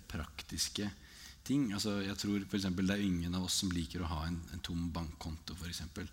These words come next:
Det er kanskje å-, vårt, vår prepping er oversatt til det, eh, men de der hånd-, konkrete tingene, ehm, å oversette de tankene til det,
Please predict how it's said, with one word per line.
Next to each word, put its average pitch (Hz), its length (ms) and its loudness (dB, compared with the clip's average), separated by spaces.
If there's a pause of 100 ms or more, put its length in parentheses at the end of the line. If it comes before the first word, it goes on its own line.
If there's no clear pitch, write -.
(360)
Det 92 120 2
er - 20 0
kanskje 95 240 2
å-, 92 240 0 (240)
vårt, - 400 -4
vår 92 180 0 (120)
prepping 90 520 0
er 90 140 0
oversatt 78 600 0
til 85 200 2
det, 80 200 0
eh, 85 920 -4 (160)
men 95 260 4
de 95 140 2
der 90 240 2
hånd-, 92 640 0
konkrete 98 640 0
tingene, 98 380 2 (460)
ehm, 87 680 2 (300)
å 95 100 -4 (160)
oversette 85 500 -2 (240)
de 90 200 4
tankene 95 500 0 (640)
til 92 240 2
det, 107 180 2